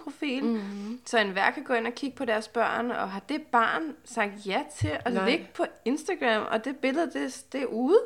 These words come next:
Speaker 2: Mhm.
Speaker 1: Alle kan tage det, altså,
Speaker 2: Mhm.
Speaker 1: og bruge det. Jeg ved ikke, har man rettigheder?
Speaker 2: Jeg mener, ej, nu var fandme ikke helt meget på
Speaker 1: Nej,
Speaker 2: det, men jeg
Speaker 1: nej.
Speaker 2: mener faktisk, at man ikke har... Altså, hvis det er åbent og sådan nogle ting, jeg tror egentlig, at...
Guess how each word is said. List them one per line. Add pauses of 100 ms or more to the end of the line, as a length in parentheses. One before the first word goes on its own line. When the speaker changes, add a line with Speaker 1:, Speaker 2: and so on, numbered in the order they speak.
(160)
Speaker 2:
Mhm. (140)
Speaker 1:
Alle (100)
kan
tage (120)
det, (100)
altså,
Speaker 2:
Mhm. (120)
Speaker 1:
og
bruge
det.
Jeg
ved
ikke,
har
man
rettigheder? (480)
Speaker 2:
Jeg
mener, (140)
ej,
nu
var
fandme
ikke
helt
meget
på
Speaker 1:
Nej,
Speaker 2:
det,
men
jeg
Speaker 1:
nej.
Speaker 2:
mener
faktisk,
at
man
ikke
har... (420)
Altså,
hvis
det
er (120)
åbent
og
sådan
nogle
ting,
jeg
tror
egentlig, (200)
at...